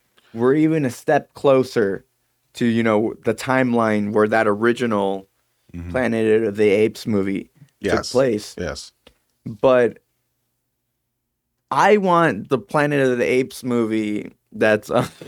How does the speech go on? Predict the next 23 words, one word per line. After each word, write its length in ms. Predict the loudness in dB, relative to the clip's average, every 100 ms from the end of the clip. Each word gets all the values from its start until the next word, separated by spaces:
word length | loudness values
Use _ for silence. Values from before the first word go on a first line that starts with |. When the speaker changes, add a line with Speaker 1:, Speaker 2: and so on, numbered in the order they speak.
| -20 _ -14 -12 -14 -14
Speaker 1:
<laughs> 800 | -20 _ _ -20 -20 -20 -20 _
well, 340 | 0 4 4 4
which 220 | 2 2
one 160 | 2 2
was 160 | 2
the 60 | 0
one 300 | 0 0 2
where, 220 | 2 2
um, 500 | 2 0 0 -4 -8 _ _ _ _ _ _ _ _ _ _ _ _ _
uh, 380 | -2 0 0 -2 -8 -18 -20 -20 _ _ _ _ _ _ _ _ _ _ _ _ 2
the, 200 | 2 2
the 120 | -2
Planet 380 | 0 2 2 2
of 60 |
the 140 | 2 2
Apes 260 | 0 -2
movie 480 | -4 -2 -2 -2 -6 -12 _ _ _ _ _ _ _
where 380 | 2 4 2 -4 _ _ _ _ _ _ _ _ _ _
humans 600 | -6 0 2 2 0 -4 -8
had 400 | 0 2 2 0
apes 400 | 2 2 2 -2
as 440 | 0 2 2 -2 -12 _
pets? 560 | 0 2 2 -2 -20